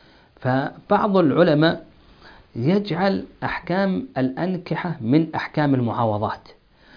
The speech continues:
ويقول بأن أحكام الأنكحة فيها تبادل،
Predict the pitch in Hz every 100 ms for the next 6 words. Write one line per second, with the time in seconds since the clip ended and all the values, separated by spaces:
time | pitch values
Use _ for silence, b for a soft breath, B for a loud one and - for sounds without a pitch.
0 | b b 135 170 175 175 247 180 170 185
1 | 208 175 - 135 - - 214 214 165 -
2 | 156 147 131 117 - 113 107 - _ b
3 | b b b - 208 147 147 131 139 123
4 | 107